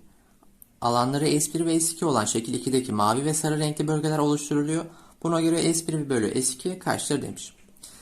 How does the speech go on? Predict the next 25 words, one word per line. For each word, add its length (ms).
Şimdi 180
arkadaşlar 480
paralel, 460
paralel 400
kenarda 320
biz 100
neyi 220
biliyoruz? 320
Karşılıklı 720
kenarlar 500
birbirine 360
paralel 420
ve 140
eşit. 520
Ve 340
şunu 360
çizdiğimizde, 880
yani 180
simetri 440
ekseni 320
çizdiğimizde 800
bu 100
alanlar 340
simetrik 520
paylaşıyordu. 560